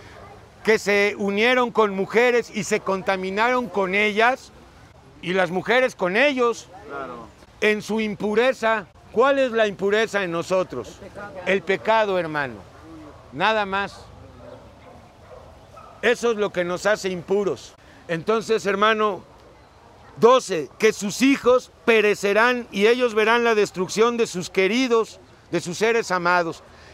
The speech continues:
Speaker 1: Y al igual que le dijo a Rafael, "Encadona-, encadénalos durante setenta generaciones". Ok,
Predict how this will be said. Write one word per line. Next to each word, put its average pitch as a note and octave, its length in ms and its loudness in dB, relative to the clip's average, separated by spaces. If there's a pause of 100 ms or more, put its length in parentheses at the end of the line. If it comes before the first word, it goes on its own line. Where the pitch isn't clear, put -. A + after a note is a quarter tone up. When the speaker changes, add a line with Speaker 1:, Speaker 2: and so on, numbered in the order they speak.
(120)
Speaker 1:
Y D#3+ 80 2
al F#3 140 4
igual A3 260 2
que A3+ 120 0
le G#3 140 4
dijo A#3+ 240 0
a A#3 40 4
Rafael, G3+ 560 0
"Encadona-, G#3+ 680 0
encadénalos A#3 840 2
durante F#3+ 460 0
setenta A3+ 640 -2
generaciones". G3 1000 -2 (1080)
Ok, G3 220 -2